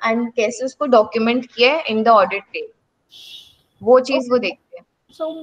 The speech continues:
Speaker 2: most important उन लोगों के लिए वो है कि आपका डे-, अ, डेरिवाइ-, अ, डेरिवेशन कैसे हुआ है आंसर, आप कैसे derive
Speaker 1: Correct।
Speaker 2: किए हो, irrespective कि there can be multiple process और आंसर right or wrong, वो भी चलेगा, but उनको मेन है कि हमने क्या यूज़ किया, राइट? काउंटिव, सम, इफ।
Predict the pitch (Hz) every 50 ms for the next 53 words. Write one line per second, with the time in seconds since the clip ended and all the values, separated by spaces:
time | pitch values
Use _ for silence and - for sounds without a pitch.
0 | 294 262 262 285 302 320 320 - 381 359 339 339 311 311 349 330 339 330 320 320
1 | 320 330 - 339 370 359 277 277 294 302 294 294 254 247 247 247 277 262 - _
2 | - 294 311 302 254 254 269 330 - - 269 262 240 269 269 277 285 285 277 269
3 | 269 277 269 - 269 247 302 302 302 320 339 339 330 - 370 381 - 311 277 285
4 | - - 294 277 240 226 240 226 233 226 226 233 226 - 254 269 269 - 277 262
5 | 247 - 262 294 269 247 233 226 226 202 180 294 320 370 330 - - 302 320 311
6 | 330 320 320 320 - - 359 359 349 - - - - 403 427 453 440 453 _ _
7 | _ - 330 330 330 330 - 262 247 294 285 294 320 320 349 370 370 330 285 247
8 | 240 277 269 302 330 320 339 311 294 285 320 330 339 370 392 370 294 269 269 269
9 | 311 285 285 269 254 240 196 196 202 269 277 285 294 294 269 277 254 254 311 -
10 | - 269 262 240 233 240 233 254 277 277 320 320 311 339 330 302 285 294 294 302
11 | 311 302 294 320 320 302 294 294 302 _ - 269 269 269 262 269 262 247 _ -
12 | 247 240 220 208 - 330 330 _ - 262 254 254 254 254 254 262 254 254 254 -
13 | - 262 254 254 247 240 240 233 247